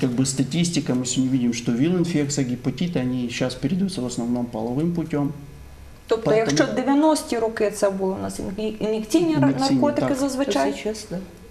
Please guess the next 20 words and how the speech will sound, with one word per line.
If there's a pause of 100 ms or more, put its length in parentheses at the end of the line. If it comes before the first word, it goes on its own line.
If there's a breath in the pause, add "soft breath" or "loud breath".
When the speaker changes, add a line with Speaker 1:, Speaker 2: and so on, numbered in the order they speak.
(140)
Speaker 2:
зараз
зовсім
інша
Speaker 3:
Больше,
да,
Speaker 2:
картина. (100)
Speaker 3:
да. (380 loud breath)
Speaker 2:
Е,
і
скажіть,
будь
ласка, (260)
е,
на
вашу
думку,
як
фахівців,
пані
Наталії,